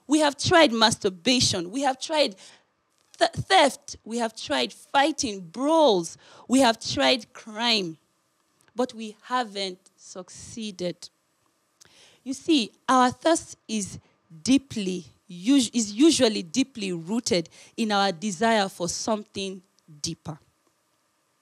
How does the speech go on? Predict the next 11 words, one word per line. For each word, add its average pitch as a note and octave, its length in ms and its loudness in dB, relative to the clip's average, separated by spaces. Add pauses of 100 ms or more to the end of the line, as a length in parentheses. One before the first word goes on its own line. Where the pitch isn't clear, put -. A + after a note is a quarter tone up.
(580)
If D#4+ 120 2
anyone D4 520 2
would G#3+ 260 -12
care A3+ 260 2
to G3+ 160 -10
look G#3 300 -10
closer G#3 560 -4 (440)
at G3+ 140 -2
this C4 160 -2
whole A3 200 -2
situation, F#3 760 -4